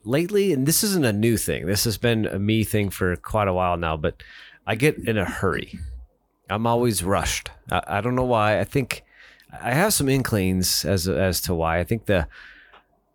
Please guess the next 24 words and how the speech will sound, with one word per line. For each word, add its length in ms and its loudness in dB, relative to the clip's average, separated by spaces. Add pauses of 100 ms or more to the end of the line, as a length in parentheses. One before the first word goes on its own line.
(160)
the 60 -2
older 360 2
I 100 2
get, 480 2
the 100 -2
more 400 2
I 300 2
struggle 1120 -2
to 100 0
catch 400 0
up 220 2
with 220 0
where 200 4
I 100 2
thought 480 -2
I 120 2
would 220 -2
be. 340 -2 (920)
And 140 0
I 40 0
think 180 -2
that's 220 -2
rushing 380 0
me. 200 -6